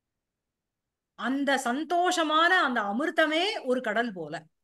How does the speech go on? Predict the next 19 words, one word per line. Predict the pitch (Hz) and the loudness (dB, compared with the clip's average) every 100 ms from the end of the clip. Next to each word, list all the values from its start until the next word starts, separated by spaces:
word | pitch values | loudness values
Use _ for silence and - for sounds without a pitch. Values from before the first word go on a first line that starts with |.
| - - | -20 -14
அப்படிப்பட்ட | - 208 - 370 370 320 - 277 - | -10 -6 2 2 4 2 4 -2 0
கடலில் | 202 226 262 302 359 403 - | 2 4 4 4 4 2 -2
மக்னஹ | 202 202 196 254 247 262 | -6 -6 -4 -2 0 0
அபி, | 190 220 226 185 165 - - - | 0 -4 -6 -8 -12 -20 -20 -18
அப்படிப்பட்ட | 180 208 208 392 381 330 - | -10 -8 -2 0 2 0 0
கடல்ல | 277 233 220 311 294 233 | 0 2 2 2 0 -2
மூழ்கியிருந்த | 196 254 311 320 302 285 | 0 0 4 4 4 0
பொழுதிலும் | 226 233 269 277 262 226 | 0 -2 -2 -2 -2 -4
கூட | 208 196 220 190 165 175 233 330 _ _ _ _ 165 | -6 -4 -2 -2 -2 -4 -4 -4 _ _ _ _ -6
அசௌ | 202 302 370 359 | -2 2 2 2
சிவகுருஹு | 285 254 220 185 165 160 156 190 302 - _ _ _ _ - | 0 0 -2 -4 -6 -8 -6 -6 -8 -14 _ _ _ _ -8
சுசாஸ்திராத் | - 349 339 226 254 - 277 277 277 311 359 403 415 - | -2 -2 0 0 0 0 4 4 4 0 -2 -2 -4 -10
ஸ்நாத்வா | - 185 196 226 - 269 277 320 359 - _ _ - | -12 -6 -6 -6 -6 0 2 0 -4 -12 _ _ -8
ஜாதகர்ம | 185 214 277 240 233 285 | -4 -2 -2 -2 -4 -6
சக்கரே, | 247 185 - 175 247 202 160 | -8 -12 -8 -2 0 0 -4
அவர் | 165 214 | -8 -6
அந்த | 311 196 | -6 -6
ஜாதகர்மாவை | 175 196 226 196 175 151 214 | -6 -6 -6 -6 -10 -12 -12
செய்தார். | - 110 110 - | -14 -16 -18 -18